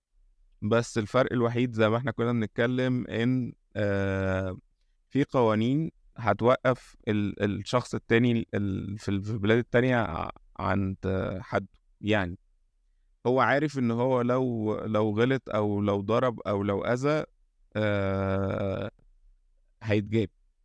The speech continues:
يعني فهو ده بيخليه برضو عنده حتة إن هو حتى لو عايز يأذي بيفكر ألف مرة قبل يعم-، ما يعملها. وكنت بقول لك دي، آم، عاملة برضو مشاكل عند، آه، الع-،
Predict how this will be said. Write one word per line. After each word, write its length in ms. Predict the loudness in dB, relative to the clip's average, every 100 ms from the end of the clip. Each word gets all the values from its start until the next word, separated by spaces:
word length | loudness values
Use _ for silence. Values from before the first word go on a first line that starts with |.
| -4
يعني 440 | -2 0 0 -2
فهو 360 | -2 0 4 4
ده 160 | 4
بيخليه 560 | 0 0 -2 2 2 2
برضو 300 | 0 0 2
عنده 260 | 2 0 -2
حتة 400 | -4 -4 -4 -2
إن 100 | 0
هو 240 | 0 0
حتى 300 | -2 -4 -2
لو 160 | 0 0
عايز 420 | 0 -2 -2 -6
يأذي 600 | -2 0 0 0 0 -2 _ -12 0
بيفكر 680 | 2 4 2 2 0 2
ألف 200 | 0 0
مرة 280 | 0 2 2
قبل 180 | 0 2
يعم-، 260 | 2 0 -2
ما 160 | -2 0
يعملها. 380 | 0 0 -2 -8 _ _ _ _ _ _ _ _
وكنت 240 | -14 -6 0
بقول 220 | 2 4
لك 80 | 2
دي، 480 | 0 0 2 2 0
آم، 720 | 0 2 2 2 0 0 -4 -8 _
عاملة 360 | -2 0 2 2
برضو 320 | 0 -2 -2
مشاكل 480 | -4 -2 -2 0 -2
عند، 420 | 0 0 0 0 -6 _ _ -4
آه، 480 | -2 0 -2 -4
الع-، 200 | -4 -4